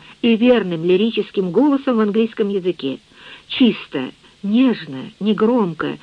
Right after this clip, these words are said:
не дрожащая нота. Эта поэзия творилась с несравненной лёгкостью, как творят вдохновенные дети. Молодые поэты и поэтессы нашего века пытались уловить её,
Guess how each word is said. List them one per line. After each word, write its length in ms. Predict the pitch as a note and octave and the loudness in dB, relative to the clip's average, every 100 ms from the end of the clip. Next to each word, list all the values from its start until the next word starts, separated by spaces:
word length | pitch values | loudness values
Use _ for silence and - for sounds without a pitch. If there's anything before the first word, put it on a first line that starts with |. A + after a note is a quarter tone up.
| - - | -14 -8
не 120 | F3+ | -4
дрожащая 760 | G3 G3+ G#3 F#3+ - - D#3+ | -2 -2 -2 -4 -4 -8 -6
нота. 380 | F3+ F3 C#3+ - - _ _ - - - | -6 -8 -10 -16 -20 _ _ -20 -20 0
Эта 280 | A3+ A#3+ A3 | 2 2 0
поэзия 540 | A#3 A#3 B3+ A3 A3+ | 4 6 4 4 2
творилась 520 | A3 A3 A3 B3 A3+ | 2 2 2 2 2
с 40 | A3+ | 0
несравненной 680 | A3 A3 G#3+ G#3 A3+ G#3+ A3 | -2 0 0 0 0 0 0
лёгкостью, 720 | G3+ F#3+ - D#3 D3 - D#3+ - - | 2 0 0 -6 -6 -8 -10 -12 -8
как 180 | - G#3+ | -2 -2
творят 340 | - A3+ A3 F#3+ | 2 2 4 2
вдохновенные 800 | F#3+ G#3 G3+ G3 G3+ F#3 F#3 | -2 -2 -2 0 0 0 -2
дети. 480 | E3 C#3+ C3+ - - - _ _ _ F3+ | -2 -2 -6 -8 -14 -16 _ _ _ -2
Молодые 500 | G#3+ A#3 G#3+ C4+ B3+ | 2 2 2 2 2
поэты 480 | B3 B3+ B3+ B3+ | 2 2 2 0
и 20 | A3+ | 0
поэтессы 600 | A3+ A#3 D#4+ D#4 - A3 | 0 0 0 -2 0 0
нашего 400 | A3 G#3+ G#3 G3 | 0 0 -2 0
века 340 | F3+ E3+ D3 - - - | 0 -2 -8 -14 -20 -6
пытались 480 | - C#4 F4+ E4+ D4+ | 0 2 4 4 4
уловить 460 | E4+ E4 G3+ F3 D3+ | 4 4 2 -2 -2
её, 280 | D3 D3 | -2 -2